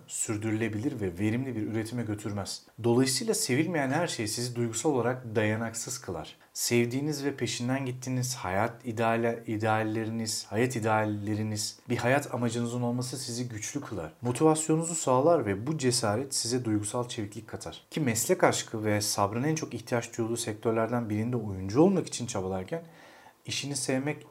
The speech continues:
en büyük gücünüz oluyor. Tüm bu basamakları bir de net olmaya eklemek gerekiyor diye düşünüyorum ben. Çünkü duygusal dayanıklılığı zayıflatan en büyük sebeplerden biri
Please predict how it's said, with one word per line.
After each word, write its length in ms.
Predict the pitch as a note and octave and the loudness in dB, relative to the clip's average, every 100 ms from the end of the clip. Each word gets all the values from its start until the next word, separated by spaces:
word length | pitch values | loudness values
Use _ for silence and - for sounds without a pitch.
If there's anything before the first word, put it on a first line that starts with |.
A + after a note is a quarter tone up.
| - | -4
en 260 | C3 C3+ A2+ | -2 0 -4
büyük 200 | G#2+ - | -6 -8
gücünüz 320 | G#2 F#2+ F2+ | -8 -8 -8
oluyor. 260 | E2 E2+ E2 _ | -12 -12 -16 _
Tüm 260 | - D#3+ G3+ | -2 0 0
bu 160 | G3 | 6
basamakları 680 | E3+ D#3+ F3+ F3+ F3 F#3+ F3+ | 8 8 4 0 2 0 2
bir 100 | D3+ | 2
de 120 | E3+ | 2
net 320 | E3 D#3 E3+ D#3+ | 2 4 4 4
olmaya 280 | C3+ D3 D#3+ | 2 2 2
eklemek 760 | - C#3 D3 D3 - - - _ | 0 -2 -2 -4 -12 -14 -18 _
gerekiyor 460 | G#2+ G2 - F#2+ | -4 -4 -4 -6
diye 180 | F#2 F#2 | -4 -6
düşünüyorum 540 | E2+ - F#2+ F#2 E2+ G2+ | -8 -12 -8 -8 -8 -6
ben. 180 | F#3+ A#3 - - - - _ | -6 -6 -16 -20 -20 -20 _
Çünkü 460 | - E3 D#3+ E3+ A#2+ | -4 -2 -2 -4 -2
duygusal 580 | B2 B2 B2 - F3+ E3+ | 0 0 0 4 2 6
dayanıklılığı 560 | C#3+ C#3+ C3 C#3 D3 | 4 2 -4 -2 0
zayıflatan 560 | C3+ B2+ B2+ C#3 C3 D3 | 2 2 2 -2 -4 0
en 160 | D#3+ C#3+ | 0 0
büyük 140 | B2+ | -2
sebeplerden 840 | - B2 A#2+ C3 B2 B2+ C3 B2+ A#2+ | 0 2 2 2 2 2 -2 -4 -4
biri 280 | C#3 C3+ | -4 -6